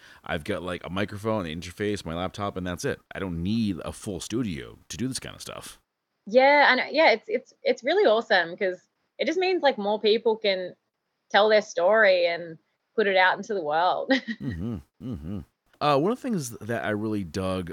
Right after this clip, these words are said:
Speaker 1: about this E P is that musically, it's really, really diverse. Like, you've got songs that are kinda, like, jazzy, you've got some songs that have a bit, like, Motown in it,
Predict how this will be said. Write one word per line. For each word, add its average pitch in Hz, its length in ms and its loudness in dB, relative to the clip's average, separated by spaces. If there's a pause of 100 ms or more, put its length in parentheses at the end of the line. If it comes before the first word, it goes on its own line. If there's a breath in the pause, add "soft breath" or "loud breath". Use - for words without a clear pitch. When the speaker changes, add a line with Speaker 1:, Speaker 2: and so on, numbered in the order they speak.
(120)
Speaker 1:
about 92 460 -4
this 95 240 -6
E 92 160 -8
P 104 440 -8
is 82 320 -10
that 82 280 -6 (160)
musically, 92 840 -6 (220 soft breath)
it's 110 200 -10
really, 139 560 -4
really 107 320 -8
diverse. 76 600 -10
Like, 82 220 -14
you've 87 80 -12
got 101 200 -6
songs 101 480 -4
that 90 200 -6
are 82 80 -10
kinda, 92 220 -10
like, 67 180 -12
jazzy, 147 540 -6
you've 120 100 -8
got 90 100 -8
some 76 160 -14
songs 85 440 -8
that 73 80 -14
have 90 160 -8
a - 20 -8
bit, 85 140 -8
like, 65 120 -14
Motown 117 460 -6
in 127 160 -6
it, 127 200 -6